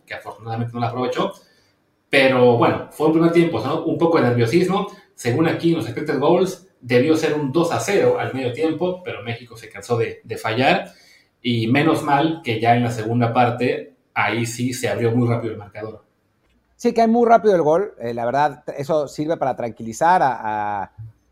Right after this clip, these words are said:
Speaker 2: a la selección, a la afición. Digo, la afición, la verdad es que apoyó con todo, ¿eh? O sea, quién sabe qué hubiera pasado si al minuto ochenta siguen cero cero, pero por cómo estuvo la cosa,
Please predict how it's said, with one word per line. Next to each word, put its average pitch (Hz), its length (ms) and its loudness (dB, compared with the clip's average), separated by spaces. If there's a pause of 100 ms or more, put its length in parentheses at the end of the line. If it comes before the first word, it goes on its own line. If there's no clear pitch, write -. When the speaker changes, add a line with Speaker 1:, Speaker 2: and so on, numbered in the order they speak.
(220)
Speaker 2:
a 113 200 -4
la 113 100 -6
selección, 185 580 2
a 143 80 -2
la 120 80 -4
afición. 208 260 -2
Digo, 214 160 2
la 202 120 0
afición, 196 200 -4
la 285 80 0
verdad 208 220 4
es 214 80 -6
que 180 240 -4 (160)
apoyó 135 340 -2
con 147 160 -4
todo, 180 320 4
¿eh? 190 200 -4 (220)
O 110 80 -16
sea, 120 320 -4 (560)
quién 214 180 2
sabe 226 180 2
qué 214 80 0
hubiera 208 180 4
pasado 180 280 0
si 170 80 -4
al 143 60 0
minuto 160 220 -2
ochenta 156 300 -6
siguen 156 200 -8
cero 185 180 -2
cero, 196 300 2 (440)
pero 143 580 0 (140)
por 143 220 -2
cómo 139 220 -2
estuvo 196 240 2
la 202 140 2
cosa, 214 420 0